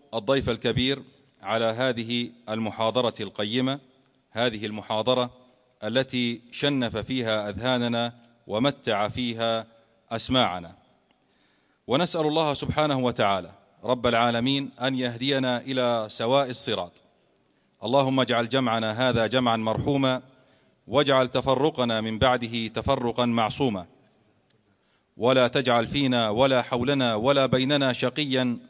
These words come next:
ولا مطرودا ولا محروما. هنالك أسئلة من بعض الطلاب يوجهونها إلى فضيلة العالم المربي، فليتفضلوا.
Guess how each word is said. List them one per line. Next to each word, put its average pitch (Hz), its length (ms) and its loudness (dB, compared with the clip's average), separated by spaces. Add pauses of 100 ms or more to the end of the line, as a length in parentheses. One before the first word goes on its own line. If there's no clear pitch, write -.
ولا 127 380 4
مطرودا 120 680 0 (440)
ولا 117 560 4 (140)
محروما. 113 560 2 (1300)
هنالك 147 420 0 (400)
أسئلة 117 520 -2 (360)
من 117 200 -6
بعض 117 240 2
الطلاب 120 520 -2 (340)
يوجهونها 123 960 -2 (360)
إلى 117 240 0
فضيلة 117 440 -2 (360)
العالم 113 640 0 (140)
المربي، 110 720 -4
فليتفضلوا. 101 640 -6